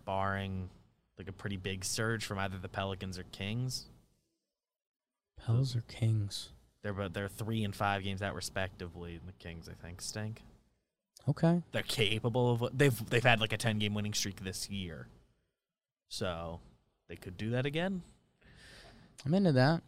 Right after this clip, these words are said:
Speaker 1: Probably not. They're, they're bad.
Speaker 2: I think the Rangers are playing well. Hockey talk. Back to you guys in the booth. Uh, there's a lot of soccer today.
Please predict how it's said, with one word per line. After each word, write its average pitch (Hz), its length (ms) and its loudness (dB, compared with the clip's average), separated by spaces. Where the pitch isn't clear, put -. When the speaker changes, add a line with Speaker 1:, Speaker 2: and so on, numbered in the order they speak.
Speaker 1:
Probably 175 240 6
not. 127 400 4
They're, 131 160 -2
they're 143 80 -8
bad. 110 380 -4
Speaker 2:
I - 800 -18
think 156 160 4
the 147 80 6
Rangers 147 500 10
are 156 80 8
playing 151 400 8
well. 147 400 8
Hockey 143 340 6
talk. 131 460 8
Back 113 200 2
to - 100 0
you 120 100 6
guys 117 260 6
in 110 60 0
the 107 80 0
booth. 131 480 4
Uh, 120 300 10
there's 190 240 10
a 226 60 10
lot 202 200 12
of 233 80 8
soccer 214 600 8
today. 117 480 -2